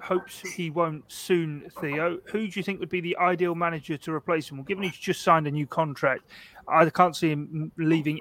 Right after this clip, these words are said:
anytime soon whatsoever. But the way I'd interpret the question and then send it on to you is, the longer Jurgen Klopp is at Liverpool and with Pep Lijnders working with him, do Liverpool not have an ideal successor being readied in the background?"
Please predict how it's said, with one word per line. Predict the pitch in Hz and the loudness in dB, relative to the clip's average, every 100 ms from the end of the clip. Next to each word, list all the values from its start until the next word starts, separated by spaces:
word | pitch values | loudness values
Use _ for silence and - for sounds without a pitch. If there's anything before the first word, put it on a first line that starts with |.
| - | 0
anytime | 180 185 - 165 143 | 2 2 2 2 2
soon | - 156 143 | -2 -2 -2
whatsoever. | 135 - 156 151 127 | -4 0 2 2 0
But | 120 147 - | -4 -4 -2
the | 170 | 0
way | 165 196 | 6 8
I'd | 180 175 147 _ | 10 8 4 _
interpret | 160 139 160 147 156 - | -12 -2 0 0 -4 -10
the | |
question | 156 151 - 151 | -2 -2 -2 -8
and | 135 135 - - - | -8 -8 -12 -20 -2
then | 160 156 | 0 2
send | - 175 156 | 4 4 4
it | 147 | 0
on | 151 | -2
to | 127 143 | -2 2
you | 165 143 | 4 4
is, | 147 151 - - - _ _ | 2 -2 -10 -18 -20 _ _
the | 180 | 8
longer | 185 214 185 | 10 10 6
Jurgen | 180 185 156 151 | 8 6 6 0
Klopp | 185 170 165 | 0 2 2
is | 139 | 2
at | 156 | 2
Liverpool | 165 165 147 160 151 151 | 2 2 0 0 -2 -2
and | 160 | -6
with | 151 - | -6 -2
Pep | 180 - | -2 4
Lijnders | 175 180 143 127 | 4 4 0 -8
working | 123 - 131 | -8 -8 -10
with | 120 117 | -10 -8
him, | 175 - _ _ _ | -12 -14 _ _ _
do | 180 | 2
Liverpool | 175 170 160 165 | 4 4 2 -2
not | 165 - | -2 0
have | 165 | 0
an | 165 | 2
ideal | 165 165 160 | 2 2 -2
successor | - - - 156 - 156 - _ _ _ 170 - | -6 -10 -4 -4 -2 -4 -6 _ _ _ -12 0
being | 160 147 | 0 2
readied | 147 160 147 143 - _ _ | 2 2 0 -4 -8 _ _
in | 160 | -8
the | 147 | -2
background?" | 156 151 127 | -2 -2 -12